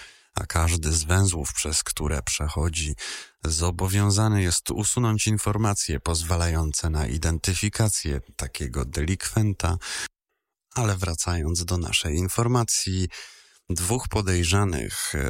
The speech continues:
aresztowano w Izraelu. Dokonano również aresztowań we Francji, Niemczech i Holandii.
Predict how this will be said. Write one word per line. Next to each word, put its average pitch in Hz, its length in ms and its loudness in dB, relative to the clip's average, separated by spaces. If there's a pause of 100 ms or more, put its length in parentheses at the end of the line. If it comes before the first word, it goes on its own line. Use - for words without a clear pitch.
aresztowano 80 840 -2
w - 180 -6
Izraelu. 104 880 2 (640)
Dokonano 90 840 2
również 92 680 2
aresztowań 87 920 0
we 85 180 -6
Francji, 95 800 0 (460)
Niemczech 82 680 0 (100)
i 76 240 -2
Holandii. 85 760 2